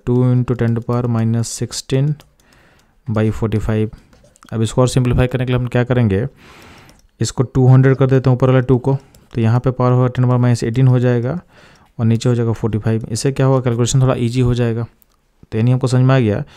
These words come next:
कि दो सौ by forty five करेंगे तो वैल्यू almost चार के आसपास रहेगा, तो ये फ़ोर के आसपास होगा और पावर होगा टेन power minus एटीन। तो अगर हमको देखा जाए तो हम डायरेक्टली ऑप्शन टिक कर सकते हैं, ऑप्शन डी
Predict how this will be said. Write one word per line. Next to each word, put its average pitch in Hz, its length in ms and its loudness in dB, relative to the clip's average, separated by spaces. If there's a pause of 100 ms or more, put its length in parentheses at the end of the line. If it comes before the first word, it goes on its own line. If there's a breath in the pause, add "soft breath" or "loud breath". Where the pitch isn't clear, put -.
(360 loud breath)
कि 113 80 -4
दो 117 240 2
सौ - 420 0 (360)
by 120 160 0
forty 117 280 0
five 123 200 0
करेंगे 120 300 2
तो 107 180 0
वैल्यू 120 220 2
almost 127 240 4
चार 120 220 0
के 123 100 0
आसपास 120 300 0
रहेगा, 120 340 0 (840 loud breath)
तो 113 80 -2
ये 113 80 2
फ़ोर 131 340 0
के 135 100 0
आसपास 131 280 0
होगा 120 160 2
और 120 80 0
पावर 117 320 4
होगा 131 140 4
टेन 127 160 2
power 127 140 4
minus 123 200 2
एटीन। 113 320 2
तो 113 160 0
अगर 117 200 0
हमको 120 300 2
देखा 113 320 2
जाए 107 260 -2 (380 loud breath)
तो 123 60 -6
हम 123 80 0
डायरेक्टली 117 300 2
ऑप्शन 127 220 4
टिक 123 160 -2
कर 127 80 2
सकते 117 220 -2
हैं, - 40 0
ऑप्शन 110 200 -2
डी 117 120 -2